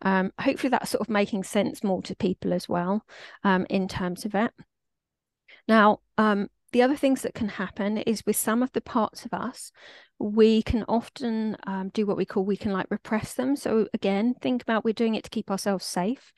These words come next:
So we might hide parts of us. So I've,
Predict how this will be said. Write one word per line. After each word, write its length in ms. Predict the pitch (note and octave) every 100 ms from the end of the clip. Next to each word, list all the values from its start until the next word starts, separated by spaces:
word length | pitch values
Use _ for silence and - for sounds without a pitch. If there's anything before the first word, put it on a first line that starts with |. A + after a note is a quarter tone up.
| - - - -
So 160 | - G3
we 100 | G#3+
might 240 | G#3+ G#3
hide 480 | - A#3 A3 A3 -
parts 380 | - F3 - -
of 60 |
us. 300 | E3 - - _ - - -
So 160 | - F#3+
I've, 180 | G3+